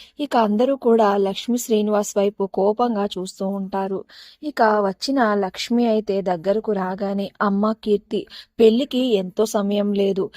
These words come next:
ఈ పెళ్లిని ఎలాగైనా సరే నువ్వే ఆపాలమ్మా" అని లక్ష్మి చాలా బాధగా అంటూ ఉంటుంది. ఇక అది చూసిన బామ్మ,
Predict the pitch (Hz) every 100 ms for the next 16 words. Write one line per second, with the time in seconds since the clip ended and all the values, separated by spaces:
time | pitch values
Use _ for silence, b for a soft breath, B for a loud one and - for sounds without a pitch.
0 | B - 254 - 208 196 254 247 247 214
1 | 202 202 226 233 233 240 - 208 208 208
2 | 185 185 220 196 190 202 202 196 190 196
3 | - - 240 196 196 214 B - 196 190
4 | - 240 220 220 214 196 185 185 175 175
5 | 185 180 175 - _ _ _ _ _ 226
6 | 202 208 220 220 214 226 220 226 - B
7 | B 233 233 220 202 208 202 214 262 208
8 | 202 220 240 240